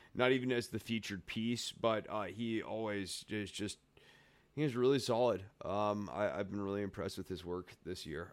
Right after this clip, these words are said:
Um, Chris Jericho versus Isaiah Cassidy. Uh, I, I think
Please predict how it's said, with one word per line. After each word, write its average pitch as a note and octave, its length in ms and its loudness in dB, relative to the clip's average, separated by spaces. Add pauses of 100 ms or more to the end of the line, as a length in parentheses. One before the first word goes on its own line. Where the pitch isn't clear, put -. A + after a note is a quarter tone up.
Um, G#2+ 500 4 (920)
Chris C4 280 8
Jericho G3+ 800 12
versus D#3+ 480 8
Isaiah D3 540 8
Cassidy. G#2 800 2
Uh, G2 440 2 (1500)
I, C#3 120 0 (300)
I G#3+ 160 12
think B2 240 8